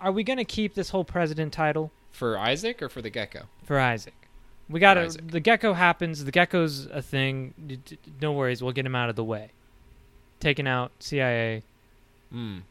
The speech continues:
Speaker 1: The gecko will be in the opera box and
Speaker 2: Oh, wow. Yeah.
Speaker 1: bullet, gecko's gone.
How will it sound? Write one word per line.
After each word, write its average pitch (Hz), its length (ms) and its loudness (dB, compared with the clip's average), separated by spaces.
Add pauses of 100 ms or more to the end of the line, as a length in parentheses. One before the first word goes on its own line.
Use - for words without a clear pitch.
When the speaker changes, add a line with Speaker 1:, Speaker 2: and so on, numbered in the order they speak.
(480)
Speaker 1:
The 135 100 -2
gecko 151 280 4
will 147 100 6
be 135 160 2
in 135 220 0
the 127 220 0 (400)
opera 131 520 2 (240)
box - 680 -2 (260)
and 113 540 -6
Speaker 2:
Oh, 117 160 -2
wow. 92 360 -6 (120)
Yeah. 98 280 -6 (480)
Speaker 1:
bullet, 135 420 2 (560)
gecko's 123 320 0
gone. 110 280 -6